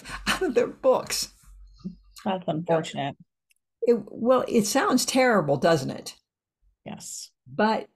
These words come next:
Speaker 1: it, if we operate on that basis, that the truth is coming out about everyone's family, a little more truth. It's,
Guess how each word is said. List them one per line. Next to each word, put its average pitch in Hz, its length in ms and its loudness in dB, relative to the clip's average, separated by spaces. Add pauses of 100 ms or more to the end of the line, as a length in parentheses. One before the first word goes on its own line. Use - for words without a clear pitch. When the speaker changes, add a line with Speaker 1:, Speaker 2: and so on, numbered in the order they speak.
(460)
Speaker 1:
it, 196 280 0 (520)
if 480 280 -4
we 196 240 2
operate 202 320 2
on 185 40 2
that 156 140 -2
basis, 180 340 2
that 151 120 -4
the 170 80 -2
truth 226 340 -2
is 156 100 0
coming 165 360 -2
out 156 400 -2
about 151 440 -2 (380)
everyone's 156 960 0
family, - 580 -8
a 175 80 0
little 170 160 4
more 151 380 2
truth. - 560 -4 (1900)
It's, - 260 -4